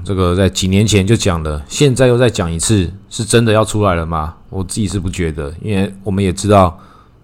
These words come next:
中华民国政府一直以来在这种金融政策上面都是抄美国作业啊，美国叫你怎么做，你就自己去填空题，你一定要填到他想要的答案，他才让你过关。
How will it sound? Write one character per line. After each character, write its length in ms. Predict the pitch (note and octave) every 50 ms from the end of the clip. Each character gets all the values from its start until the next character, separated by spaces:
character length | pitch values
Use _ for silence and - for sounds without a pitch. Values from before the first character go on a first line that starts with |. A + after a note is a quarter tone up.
| _ -
中 120 | - G#2+ G#2
华 120 | G#2 G#2
民 100 | G2 F#2+
国 80 | F#2 F#2
政 240 | F2 G#2+ G2+ F#2+ E2
府 220 | D#2+ E2+ D#2+ - - -
一 120 | - C3+ A#2+
直 160 | - G#2+ G#2
以 60 | F2+
来 120 | E2 E2 F2
在 80 | G2
这 80 | G2+ F#2+
种 220 | G#2+ G2+ F2+ D#2+ E2
金 220 | - A2+ A#2+ A#2+
融 180 | A2+ G2+ F#2 F#2+
政 180 | - A#2+ G#2+
策 160 | G2+ A2 G#2+
上 200 | G2 - G#2 G2
面 260 | G2 G2 F#2 E2+ - - - - _ _
都 100 | - B2
是 80 | C3+ -
抄 180 | - B2+ B2+
美 160 | B2+ B2+ G#2
国 160 | F#2 F2+ F#2+ F#2
作 220 | - - A#2+ G#2+
业 220 | A2+ A#2 A2+ G#2
啊， 160 | F2 D#2 - - - - - - - _ _ _
美 180 | - A#2 A#2 A#2
国 160 | A2+ B2 C3
叫 160 | A2+ D3+ C#3
你 120 | C3 B2
怎 100 | A2 A2+
么 100 | A2+ G#2+ G#2
做， 360 | G2 B2+ C#3+ B2+ A2 G2+ G2+ G#2 -
你 100 | - G#2+
就 100 | G2 B2
自 160 | A#2 - - A#2
己 60 | F#2+
去 100 | F2 A#2+
填 220 | A#2 - F#2+ F2
空 240 | F#2 - A#2 G#2+ F#2+
题， 260 | E2+ F2 E2 D#2+ E2 - _ - - - - _
你 80 | G2+ G2
一 20 |
定 80 | G#2 A#2
要 80 | B2
填 180 | A#2 - G2+ G#2
到 100 | A#2 G#2+
他 80 | G2+
想 220 | G#2+ G2+ - F2 F2
要 60 | F#2
的 100 | F2+ F2+
答 200 | E2 F2 E2 E2+
案， 220 | F#2 F#2+ F2 D#2+
他 120 | D2+ D#2 E2+
才 180 | - - E2+
让 140 | E2+ F2+ F2+
你 80 | E2 D2+
过 160 | - G2+ F2+
关。 280 | - - F2 F2+ G2+